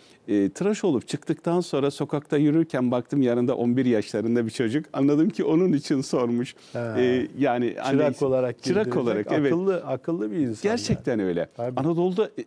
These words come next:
Speaker 1: Anadolu'da şehirlerde aşağı yukarı çocukların hiç boşta kalmasını, e, arzu etmezdi anneler,
Speaker 2: Evet,
Speaker 1: babalar. Mutlaka
Speaker 2: evet.
Speaker 1: bir işle meşgul olsun. Siz neler yaptınız peki sevgili hocam?
Speaker 2: E,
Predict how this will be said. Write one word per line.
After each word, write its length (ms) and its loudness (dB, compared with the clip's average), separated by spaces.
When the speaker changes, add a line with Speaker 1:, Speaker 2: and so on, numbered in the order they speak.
Speaker 1:
Anadolu'da 680 -4
şehirlerde 500 0
aşağı 260 -4
yukarı 220 -4
çocukların 440 -2
hiç 220 -8
boşta 220 -2
kalmasını, 680 -2
e, 200 0
arzu 280 -2
etmezdi 640 -2
anneler, 380 -2
Speaker 2:
Evet, 120 -4
Speaker 1:
babalar. 280 -2
Mutlaka 420 -2
Speaker 2:
evet. 360 -8
Speaker 1:
bir 80 -2
işle 260 -4
meşgul 340 -2
olsun. 260 -2
Siz 240 -4
neler 280 -2
yaptınız 500 -8
peki 360 -4
sevgili 320 -2
hocam? 260 -8
Speaker 2:
E, 240 -4